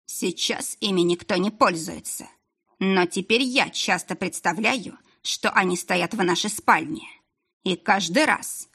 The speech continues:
когда ты в чём-то провинишься, я буду заковывать тебя в них, а потом подходить сзади и иметь тебя". Дамазы обвёл пальцем узкий вход в её влагалище.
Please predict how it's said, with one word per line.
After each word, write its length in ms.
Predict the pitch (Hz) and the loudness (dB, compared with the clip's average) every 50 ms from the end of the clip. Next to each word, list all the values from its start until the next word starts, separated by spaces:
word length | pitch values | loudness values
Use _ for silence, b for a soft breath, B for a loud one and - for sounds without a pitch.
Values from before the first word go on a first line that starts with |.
| _ | _
когда 320 | - - 202 185 185 214 190 | 0 0 0 0 0 -2 -2
ты 160 | - - 196 | -2 -2 -4
в 80 | - - | -4 -4
чём-то 380 | - - - 214 185 - - | -4 0 0 0 0 0 -2
провинишься, 720 | - - 190 170 170 170 185 226 269 - - - - - - - _ _ _ _ _ _ - | -4 -2 0 0 2 2 2 2 0 0 -4 -6 -8 -10 -12 -16 _ _ _ _ _ _ -6
я 300 | 233 185 165 175 208 190 | -4 -2 0 2 2 2
буду 220 | 175 170 196 175 | 2 0 -2 -2
заковывать 640 | 185 160 202 180 - - - 269 285 233 175 175 - - | 0 0 0 -2 0 2 2 4 4 4 0 -4 -8 -6
тебя 300 | - 254 208 180 180 185 | -4 -4 0 0 0 2
в 80 | 185 | 2
них, 400 | 220 214 - - - - - - _ _ _ _ _ _ - | 2 0 0 -2 -8 -18 -20 -20 _ _ _ _ _ _ 2
а 100 | 202 - | 2 4
потом 380 | - - 190 - - 196 185 | 4 2 0 2 0 -2 0
подходить 520 | - 190 190 - - 202 196 180 180 170 160 | 0 -2 -2 2 2 2 2 2 -2 -4 -4
сзади 540 | 151 151 180 233 247 214 165 - - - - _ _ _ _ - | -6 -2 0 0 -2 -2 -6 -10 -14 -16 -20 _ _ _ _ -2
и 240 | - 185 180 202 | 0 2 4 4
иметь 320 | 240 277 285 208 160 - - | 6 4 4 2 0 -2 -6
тебя". 340 | - - 196 170 185 165 147 - - - - _ _ _ _ _ _ _ _ _ _ _ _ _ _ | -6 -4 -2 0 0 -2 -2 -4 -12 -18 -20 _ _ _ _ _ _ _ _ _ _ _ _ _ _
Дамазы 500 | - 175 165 196 190 190 185 185 160 190 | -8 -4 0 2 4 4 4 2 2 -2
обвёл 580 | - - 214 190 160 165 175 196 226 302 339 339 | -2 0 0 -2 -2 -2 -4 -2 0 0 0 0
пальцем 480 | - - 185 185 185 - - 196 - - | 0 0 0 0 0 -2 -4 -4 -4 -2
узкий 320 | - 208 196 - - - | -4 -6 -6 -6 -6 -8
вход 320 | 185 - - - 196 190 196 | -8 -6 -4 -4 -4 -4 -4
в 60 | 185 | -6
её 240 | 165 185 185 180 175 | -4 -2 -2 -2 0
влагалище. 760 | 180 175 185 190 226 208 180 160 165 - - - - - | 0 0 0 2 2 2 2 2 0 -2 -2 -4 -4 -6